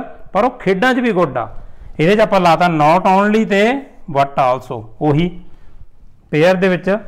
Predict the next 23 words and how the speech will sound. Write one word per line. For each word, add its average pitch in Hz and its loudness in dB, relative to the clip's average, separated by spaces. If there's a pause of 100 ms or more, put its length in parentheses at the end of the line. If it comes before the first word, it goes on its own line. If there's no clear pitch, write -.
(1400)
ਐਗਜ਼ਿਸਟ 135 -6
ਕਰਦੇ 123 -4
ਨੇ 143 -4
ਕੰਜੰਕਸ਼ਨ। 156 -6 (500)
ਲਓ 131 -4
ਜੀ, 135 -4
ਆਪਣਾ 165 -4 (500)
ਕੋਰਿਲੇਟਿਵ 131 -4
ਵੀ 143 -4
ਹੋ 120 -6
ਗਿਆ। 101 -14 (1300)
ਕੰਜੰਕਸ਼ਨ 156 0
ਪਤਾ 170 2
ਲੱਗ 170 4
ਗਏ। 190 -2 (920)
ਜਿਹੜਾ 156 2
ਆਪਣਾ 180 0
ਕੰਬਾਈਨਡ 170 0
ਸੈਂਟੈਂਸ 156 0
ਦਾ 151 2
ਪਹਿਲਾ 226 0
ਪਾਰਟ 165 2
ਆ, 135 -2